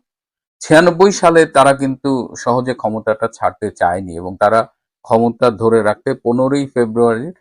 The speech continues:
বিতর্কিত নির্বাচনটি করেছিল। পরবর্তীতে আন্দোলনের মুখে তারা পদত্যাগে বাধ্য হয় এবং ছিয়ানব্বই সালে কেয়ারটেকার সরকারের অধীনে নির্বাচন হয়। ছিয়ানব্বই সালের শেখ হাসিনা সরকার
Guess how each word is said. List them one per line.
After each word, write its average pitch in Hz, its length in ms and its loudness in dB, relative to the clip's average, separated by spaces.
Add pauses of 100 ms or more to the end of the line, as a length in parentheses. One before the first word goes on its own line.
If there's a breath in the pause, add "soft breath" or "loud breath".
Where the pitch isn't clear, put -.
(160)
বিতর্কিত 123 500 2
নির্বাচনটি 101 600 -4
করেছিল। - 420 -16 (460)
পরবর্তীতে 120 800 2 (240)
আন্দোলনের 131 640 2
মুখে 120 300 -2
তারা 120 200 0
পদত্যাগে 110 500 0
বাধ্য 95 340 -2
হয় 139 300 -2
এবং 110 300 -4 (140)
ছিয়ানব্বই 139 500 0
সালে 92 280 -4
কেয়ারটেকার 120 540 -2 (220)
সরকারের 104 540 -4
অধীনে 113 360 -8
নির্বাচন 87 540 -10 (100)
হয়। - 100 -12 (1160)
ছিয়ানব্বই 147 600 4
সালের 160 760 4 (1000)
শেখ 139 220 0
হাসিনা 151 440 2
সরকার 123 480 2